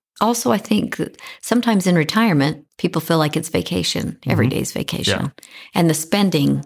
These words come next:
Speaker 1: you know, increases significantly, and pretty soon the plan's in jeopardy. That's why monitoring it so often helps keep that in control so it doesn't implode the plan.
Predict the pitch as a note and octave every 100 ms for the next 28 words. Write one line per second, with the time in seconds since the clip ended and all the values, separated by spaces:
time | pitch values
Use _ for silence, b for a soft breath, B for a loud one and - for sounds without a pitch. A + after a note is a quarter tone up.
0 | _ _ E3+ D3+ F3+ F3 - - F#3+ F#3
1 | C#3 C#3+ - _ _ - E3+ F3 F#3+ F#3
2 | D#3+ - C#3+ C#3+ D3 - E3+ D#3+ D3+ D3+
3 | D3+ D3 - - - G3 F3 - G#3+ F#3
4 | D#3+ D#3 F3+ E3 D3+ D3 C#3 D#3+ D#3+ C3+
5 | A#2 - _ - F3 - D#3+ D#3 D#3+ F3+
6 | D#3 D3 C3+ C3+ - - - - E3 D#3
7 | D#3 - C#3 D3+ C#3+ - - - _ -
8 | - D#3+ C#3+ A#2+ - - - E3+ D3+ D#3
9 | D3 - F#3 D3+ - C#3 - C#3 C#3 -
10 | E3 D3 D3+ D3 D3 C#3+ - C#3 B2+ -